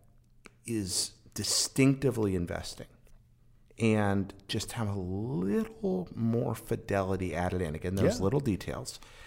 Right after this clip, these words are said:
Speaker 1: I tend to be really, really taken with it. So this, for me, makes a lot of sense. I don't think I want,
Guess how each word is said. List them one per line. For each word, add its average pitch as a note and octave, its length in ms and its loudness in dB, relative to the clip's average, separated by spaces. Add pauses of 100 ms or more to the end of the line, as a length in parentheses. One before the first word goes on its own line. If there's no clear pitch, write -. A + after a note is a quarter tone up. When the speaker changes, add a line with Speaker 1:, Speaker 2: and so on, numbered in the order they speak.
(260)
Speaker 1:
I A2 100 4
tend G#2 300 2
to A2+ 40 2
be A#2+ 180 -2
really, G#2 680 0
really A2 280 0
taken B2 500 0
with - 160 -6
it. - 160 -8
So - 420 6 (420)
this, G#3 240 6
for A3 140 2
me, E3+ 140 4
makes B2 260 2
a B2+ 40 0
lot A2+ 200 4
of G#2 80 0
sense. - 460 0
I F#3 100 6
don't D4 140 4
think D4 160 0
I F3 80 8
want, A#2 540 6